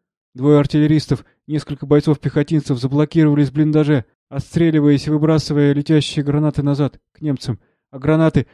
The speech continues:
которые закатывались под нары, накрывали подушками, опасаясь их осколков. Но немцы ухитрялись стрелять внутрь блиндажа. Ранило в левую руку Волкова. Убило двух пехотинцев. Лейтенант с разведчиком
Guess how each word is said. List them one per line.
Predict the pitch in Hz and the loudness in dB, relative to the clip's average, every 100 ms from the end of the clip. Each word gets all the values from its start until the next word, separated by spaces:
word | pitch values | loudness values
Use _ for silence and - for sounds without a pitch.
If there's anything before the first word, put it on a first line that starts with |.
| _ | _
которые | 151 165 156 | -6 0 2
закатывались | 147 151 160 151 151 - | 2 0 -2 0 -2 0
под | 151 156 | -2 0
нары, | 160 147 - _ _ _ | 0 0 -4 _ _ _
накрывали | - - 165 165 | -16 -4 0 2
подушками, | 160 165 160 - 143 131 - _ _ | 2 2 2 0 -2 -2 -4 _ _
опасаясь | - - - 151 139 | -12 -8 -2 -2 -2
их | - | -6
осколков. | 139 - 139 - 110 - _ _ _ _ _ _ | -12 -4 -4 -4 -10 -14 _ _ _ _ _ _
Но | 139 | -2
немцы | 165 156 165 | 0 2 0
ухитрялись | 147 165 160 160 151 | 0 0 0 2 0
стрелять | - 143 156 147 | -2 -4 -2 -2
внутрь | - 151 143 | -2 -4 -2
блиндажа. | 127 131 127 127 120 95 _ _ _ _ _ - | -2 -4 -2 -2 -4 -6 _ _ _ _ _ -6
Ранило | 139 156 151 147 | -2 0 2 2
в | |
левую | 139 147 143 143 | 2 2 4 2
руку | 139 143 | 0 -2
Волкова. | 139 139 - 127 110 - _ _ _ _ _ _ - | 0 -2 -2 -2 -4 -6 _ _ _ _ _ _ -14
Убило | 120 143 135 | -2 0 2
двух | 135 - | -2 -6
пехотинцев. | 123 135 139 127 - - _ _ _ _ _ - | -6 -4 -2 -4 -4 -12 _ _ _ _ _ -10
Лейтенант | 127 151 151 | -2 0 0
с | - | 0
разведчиком | 147 143 147 - - 135 | 0 2 0 0 -4 -4